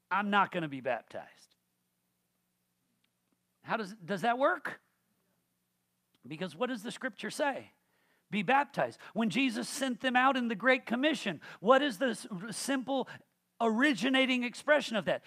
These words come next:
"Go into, make disciples of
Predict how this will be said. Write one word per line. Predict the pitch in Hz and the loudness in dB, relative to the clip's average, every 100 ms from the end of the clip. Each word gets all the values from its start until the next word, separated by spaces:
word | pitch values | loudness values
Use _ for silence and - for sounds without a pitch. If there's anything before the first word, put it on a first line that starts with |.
| - - _ | -16 -20 _
"Go | 247 269 285 | 6 8 6
into, | 277 247 196 240 208 - _ _ - | 2 2 -2 -2 -4 -10 _ _ -8
make | 196 269 180 | 0 0 2
disciples | 220 175 233 247 - 285 226 | -2 4 4 4 0 -6 -4
of | - 233 | 4 4